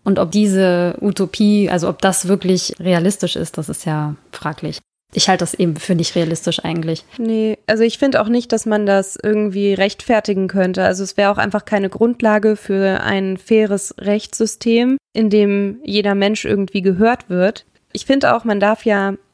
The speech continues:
Speaker 2: Justizirrtümer gar nicht dabei vergessen oder auch medizinische Irrtümer.
Speaker 1: Ja, stimmt.
Speaker 2: Also wenn jetzt jemand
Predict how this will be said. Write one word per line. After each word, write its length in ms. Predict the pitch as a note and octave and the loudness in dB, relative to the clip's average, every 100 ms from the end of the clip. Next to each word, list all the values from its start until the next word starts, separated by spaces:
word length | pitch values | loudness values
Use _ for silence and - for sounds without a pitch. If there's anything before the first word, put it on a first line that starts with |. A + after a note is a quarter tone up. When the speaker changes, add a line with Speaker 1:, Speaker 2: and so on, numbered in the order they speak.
| - | -4
Speaker 2:
Justizirrtümer 1000 | G3+ F#3+ - D#4 - F#3+ F#3 F#3+ F#3 F3+ | -2 -2 -2 -2 0 0 0 0 0 0
gar 200 | F#3 F#3 | 0 0
nicht 300 | F#3 - - | -2 -4 -4
dabei 260 | G3 F#3 F3+ | 0 2 0
vergessen 520 | G3 F3 F3+ - F#3 | -2 -2 -2 -2 -4
oder 220 | F#3+ F3+ | 0 0
auch 100 | - | 0
medizinische 680 | G3 F3+ - C4+ C#4+ G3+ F3+ | -2 -4 -2 2 2 2 0
Irrtümer. 560 | F3+ E3+ F#3+ F3+ F3 F#3+ | 0 0 -2 0 0 -2
Speaker 1:
Ja, 160 | F3+ | -2
stimmt. 420 | D#3 - A3+ D#3+ - | -6 -6 -4 -4 -4
Speaker 2:
Also 200 | G3 F#3 | -2 0
wenn 120 | G3+ | 0
jetzt 200 | G#3 - | 0 2
jemand 420 | G#3+ G3+ G3+ F#3+ | 2 2 0 -4